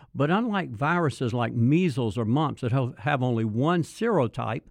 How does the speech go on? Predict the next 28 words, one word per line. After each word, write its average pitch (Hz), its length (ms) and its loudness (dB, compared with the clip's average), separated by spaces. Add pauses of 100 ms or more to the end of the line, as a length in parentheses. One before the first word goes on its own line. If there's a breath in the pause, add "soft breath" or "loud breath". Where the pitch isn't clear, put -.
(420 soft breath)
dengue 202 400 4
virus 123 340 2
has 135 160 0
four 185 400 0
different 165 380 0
forms 202 380 -2
called 170 280 -4
serotypes. 135 760 -4 (460 loud breath)
These 208 360 2
serotypes 160 720 -2
are 120 80 0
very 139 300 0
similar 165 440 -2
but 110 200 -6
slightly 170 600 -4
different 123 500 -2
among 131 340 0
them, 104 300 -6 (440 soft breath)
and 123 160 0
so 147 220 0
they 135 160 -2
set - 340 -4
the 143 120 -2
stage 160 480 -2
for 127 120 -6
this 120 300 -4
antibody-dependent 135 1000 -4
enhancement. 120 600 -4